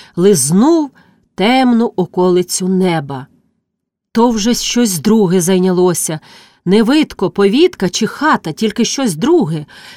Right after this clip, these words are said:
«О, людочки, рятуйте!» почулося Христі, і в першу мить вона мала була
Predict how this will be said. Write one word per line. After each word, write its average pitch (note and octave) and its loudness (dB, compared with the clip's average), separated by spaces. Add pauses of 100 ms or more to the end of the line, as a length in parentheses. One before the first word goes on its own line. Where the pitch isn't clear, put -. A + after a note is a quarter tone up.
(180)
«О, D4 2
людочки, A#3 4
рятуйте!» C4 2
почулося F#3+ -2
Христі, C4+ -2 (300)
і C4+ 2
в B3+ 0
першу D4+ -2
мить D4 0
вона C4+ 0 (480)
мала C#4 2
була C#4 0